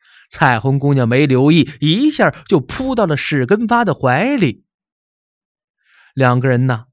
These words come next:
都闹了一个大红脸儿。再回头呢，那约克王这时候就像没病了似的，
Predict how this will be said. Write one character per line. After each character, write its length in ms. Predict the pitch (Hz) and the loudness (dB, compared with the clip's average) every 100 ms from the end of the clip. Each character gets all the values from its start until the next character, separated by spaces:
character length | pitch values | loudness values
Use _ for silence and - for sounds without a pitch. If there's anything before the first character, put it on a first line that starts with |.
| _ | _
都 240 | - 156 151 | 2 4 4
闹 220 | 147 127 | 2 0
了 100 | 110 | -2
一 140 | 110 | -4
个 100 | 113 | -4
大 240 | - 135 110 | -2 0 -2
红 220 | - 160 | -2 -2
脸 140 | 131 | 0
儿。 220 | 92 123 - _ _ _ _ _ _ _ _ _ - | -4 -10 -14 _ _ _ _ _ _ _ _ _ -4
再 240 | 302 262 | 0 0
回 160 | 214 208 | 0 -2
头 220 | 185 190 | -2 -2
呢， 140 | 202 196 _ _ _ _ _ _ _ - | -4 -8 _ _ _ _ _ _ _ -4
那 100 | 143 | 0
约 280 | 151 180 160 | 4 4 4
克 120 | 165 | 4
王 280 | 131 156 180 - | 4 2 0 -6
这 220 | - 277 180 | 0 2 2
时 120 | 180 | 2
候 140 | 185 - | -2 -4
就 100 | - | -4
像 160 | 226 202 | 0 2
没 300 | 170 220 320 | 2 2 2
病 260 | 320 302 220 | 0 2 2
了 80 | |
似 240 | 165 180 165 | 2 2 0
的， 200 | 143 | -2